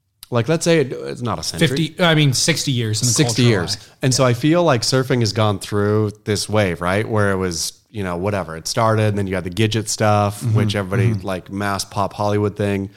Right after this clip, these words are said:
Speaker 3: Yep.
Speaker 1: which crashed. And then you had another kind of pop thing in the eighties, right? Which crashed.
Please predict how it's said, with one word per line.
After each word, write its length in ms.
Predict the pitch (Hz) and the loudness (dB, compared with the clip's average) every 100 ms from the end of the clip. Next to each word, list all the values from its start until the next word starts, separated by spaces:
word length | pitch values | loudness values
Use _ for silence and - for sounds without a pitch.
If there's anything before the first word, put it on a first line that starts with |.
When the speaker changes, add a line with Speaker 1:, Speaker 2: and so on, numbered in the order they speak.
| - | -12
Speaker 3:
Yep. 160 | 104 - - | -12 -12 -10
Speaker 1:
which 460 | 107 98 - - _ - | -6 -4 -6 -12 _ -10
crashed. 640 | - 113 107 104 104 - - | -2 2 4 2 -2 -8 -6
And 120 | 110 | -2
then 120 | 107 | 0
you 80 | 104 | 0
had 180 | 107 98 | 0 0
another 400 | 101 110 110 104 | 0 0 2 0
kind 300 | 107 107 101 | -2 -2 -2
of 300 | 98 90 - _ _ - | -4 -8 -18 _ _ -4
pop 280 | 110 104 | -2 -2
thing 160 | 117 104 | -2 -2
in 60 | 95 | 0
the 120 | 92 | 0
eighties, 560 | 101 95 98 101 - - | 0 0 -2 -4 -8 -6
right? 320 | 98 104 107 - _ _ - | -2 0 -2 -8 _ _ -10
Which 280 | 98 - | -8 -8
crashed. 640 | - 113 110 107 104 - | -2 2 4 4 0 -4